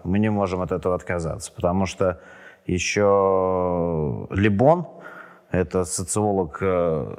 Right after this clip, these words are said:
девятнадцатого века, говорил такую вещь, что поведение нации меняется там больше ста лет.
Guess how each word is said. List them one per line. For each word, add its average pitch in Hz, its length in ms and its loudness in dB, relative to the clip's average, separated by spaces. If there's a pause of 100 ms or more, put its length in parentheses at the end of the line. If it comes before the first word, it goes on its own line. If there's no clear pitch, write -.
девятнадцатого 104 720 0
века, 135 320 2
говорил 98 460 2
такую 101 420 0
вещь, 127 180 2
что 87 640 0
поведение 101 540 2
нации 120 380 2
меняется 95 520 0
там 78 200 -2
больше 87 400 -2
ста 90 260 2
лет. 80 240 -2